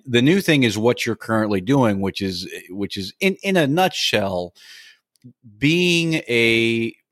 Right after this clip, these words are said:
facilitating companies to be able to expand with ten ninety-nines and also giving them a sense of security because these ten ninety-nines have some level of vetting. Not,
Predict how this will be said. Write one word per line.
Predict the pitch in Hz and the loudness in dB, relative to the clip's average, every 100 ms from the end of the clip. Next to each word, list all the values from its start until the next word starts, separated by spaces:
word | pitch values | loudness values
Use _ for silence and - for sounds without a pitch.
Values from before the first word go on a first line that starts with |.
| _ - | _ -12
facilitating | - 127 - 202 196 151 139 127 | -4 0 2 0 0 0 -2 -2
companies | - 120 107 117 113 - | -2 -4 -2 -4 -4 -6
to | - 107 | -6 -2
be | 107 107 | 2 2
able | 110 110 | 2 -2
to | - - 107 104 101 104 - _ _ - | -6 -6 -2 0 0 -2 -6 _ _ -8
expand | 107 - - - _ 123 131 139 156 147 - _ | -6 -4 -4 -4 _ 0 2 0 0 -6 -12 _
with | 110 101 - | -4 -4 -2
ten | 127 127 | 0 2
ninety-nines | 120 120 117 117 101 90 101 151 185 - - _ _ - - - _ _ | 2 0 -2 -4 -4 -6 -8 -12 -20 -20 -20 _ _ -20 -20 -20 _ _
and | 123 120 123 | 2 2 2
also | - 123 143 - 135 | 2 2 2 2 0
giving | 110 120 127 127 120 | 0 0 2 2 2
them | 117 | 0
a | 107 | 0
sense | - 117 113 - | -2 -2 -2 -4
of | 98 | -4
security | - - - 123 117 104 | -6 -6 -2 2 2 0
because | 95 98 101 95 85 - | -4 -4 -2 -2 -6 -6
these | 110 - | -4 -2
ten | 120 110 | -2 0
ninety-nines | 107 101 98 98 95 | 0 0 0 0 -2
have | 107 104 101 | -2 -2 -2
some | 110 104 | -2 -2
level | 101 95 95 | -2 -2 -4
of | 92 | -2
vetting. | 117 104 95 | 0 0 0
Not, | 104 117 | 0 0